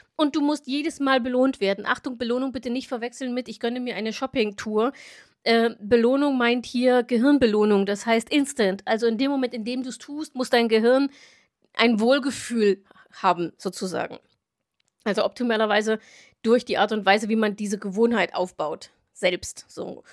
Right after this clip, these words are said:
Oder bei den Tiny Habits zum Beispiel, indem man sich selber feiert und dadurch das Wohlgefühl auslöst.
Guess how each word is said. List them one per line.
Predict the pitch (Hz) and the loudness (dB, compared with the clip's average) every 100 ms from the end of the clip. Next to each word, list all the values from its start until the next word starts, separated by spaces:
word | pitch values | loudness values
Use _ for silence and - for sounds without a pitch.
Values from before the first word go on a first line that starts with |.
| - _ | -20 _
Oder | 226 233 233 226 226 - _ _ _ _ | 6 8 8 6 2 -6 _ _ _ _
bei | 196 175 | -4 -4
den | 175 | -6
Tiny | - 180 190 | -6 -4 0
Habits | 208 233 247 - | 0 0 -2 -6
zum | 220 | -4
Beispiel, | 208 202 - 185 | -2 -2 -4 -4
indem | - 190 190 | -4 -6 -6
man | 190 | -6
sich | 190 | -4
selber | 208 196 185 | -4 -2 -4
feiert | - 233 185 - | 2 4 4 0
und | 190 185 | -8 -2
dadurch | 208 208 202 | 0 0 -2
das | - 185 | -8 -8
Wohlgefühl | 185 170 - - | -8 -10 -12 -14
auslöst. | - 175 - - - | -12 -14 -14 -16 -18